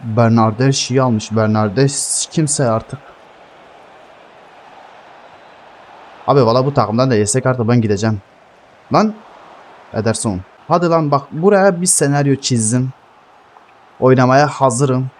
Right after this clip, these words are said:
Ananı avradını. Siz oynamaya hazır değilsiniz. Ama şimdi, şimdi hazır değilsiniz. Sizden bir sikim çıkmaz. Bir kez onları yakalasak yırtacağız, tamam mı?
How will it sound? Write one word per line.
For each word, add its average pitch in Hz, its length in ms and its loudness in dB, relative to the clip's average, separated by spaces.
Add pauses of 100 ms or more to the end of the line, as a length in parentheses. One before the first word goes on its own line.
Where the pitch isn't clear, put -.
(100)
Ananı 110 280 0
avradını. 101 280 -2 (760)
Siz 127 220 -4
oynamaya 117 440 0
hazır 117 420 0
değilsiniz. 160 680 0 (560)
Ama 156 180 0
şimdi, 202 460 0 (1500)
şimdi 117 280 0
hazır 104 280 -2
değilsiniz. 104 460 -8 (300)
Sizden 120 280 -2
bir 113 60 -4
sikim - 260 -6
çıkmaz. - 380 -10 (460)
Bir 190 140 0
kez 165 220 0
onları 147 240 2
yakalasak 175 500 0
yırtacağız, 120 560 0
tamam 139 260 2
mı? 98 160 -2